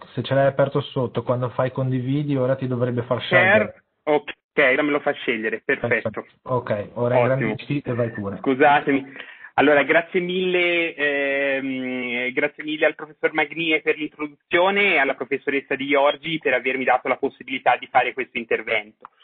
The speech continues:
Speaker 2: Un caro anche buon pomeriggio a tutti gli ascoltatori di questo, di questo webinar. L'argomento di cui vi parlerò oggi, come vi ha detto il professor Magnie, è il rachitismo ipofosforemico X-linked e in particolar modo vi presenterò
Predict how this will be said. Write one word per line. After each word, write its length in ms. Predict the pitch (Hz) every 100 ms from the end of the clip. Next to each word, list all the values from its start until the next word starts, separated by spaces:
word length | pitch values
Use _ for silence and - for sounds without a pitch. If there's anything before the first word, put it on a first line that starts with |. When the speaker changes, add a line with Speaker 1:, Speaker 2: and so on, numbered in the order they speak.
| _ _ - _ _
Speaker 2:
Un 160 | 151
caro 280 | 147 156 165
anche 240 | 160 160 147
buon 180 | 160
pomeriggio 400 | 156 160 165 165
a 60 | 156
tutti 280 | - 156 156
gli 60 |
ascoltatori 600 | 147 - 151 147 - 147 147
di 100 | 143
questo, 640 | 147 139 147 143 143 139
di 100 | 139
questo 280 | - 147 143
webinar. 580 | 131 123 113 113 110 104 _ _ _ _
L'argomento 680 | 160 202 202 226 220 214 165
di 80 |
cui 180 | 156 202
vi 140 | 160 165
parlerò 420 | 156 151 156 190
oggi, 320 | 180 185 165
come 220 | - 139
vi 80 | 131
ha 20 |
detto 220 | 139 147
il 60 | 139
professor 420 | 135 135 - 147
Magnie, 600 | 160 175 165 170 170 170
è 100 | -
il 260 | 156 160 156
rachitismo 640 | 160 - 170 175 156 147
ipofosforemico 1000 | 156 175 151 156 147 180 147 139 135 139
X-linked 840 | 135 - 143 120 117 - 117 147 -
e 300 | 254 196 151
in 160 | 160 170
particolar 560 | 214 220 185 160 156
modo 380 | 147 135 113 123
vi 180 | 151 196
presenterò 800 | 185 214 180 165 - 131 117